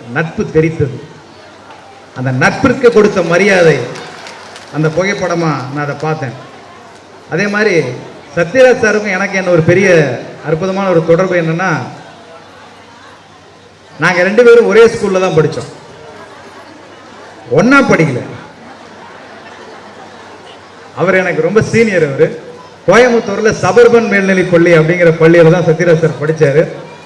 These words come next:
அந்த பள்ளியில தான் நானும் அதுக்கப்புறமா படிச்சேன். அப்ப நான் படிச்சுட்டு இருக்கும்போது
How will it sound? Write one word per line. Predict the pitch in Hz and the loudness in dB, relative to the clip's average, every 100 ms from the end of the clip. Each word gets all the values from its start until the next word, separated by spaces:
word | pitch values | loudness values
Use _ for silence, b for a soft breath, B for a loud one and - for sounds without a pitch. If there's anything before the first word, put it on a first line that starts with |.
| - - | -20 -14
அந்த | 131 185 | -8 -4
பள்ளியில | 208 190 190 185 | -2 0 0 0
தான் | 196 | -2
நானும் | 175 180 185 160 | -2 -2 -2 -2
அதுக்கப்புறமா | 156 151 165 175 143 | -2 0 -2 -4 -4
படிச்சேன். | 147 156 147 196 - - - - - - | -4 -4 -6 -8 -12 -20 -20 -20 -20 -10
அப்ப | 160 165 175 | -8 -2 -2
நான் | 175 233 254 | 0 -2 2
படிச்சுட்டு | 233 240 233 | 2 2 -2
இருக்கும்போது | 226 202 202 202 240 220 175 | -6 -6 -2 2 4 4 2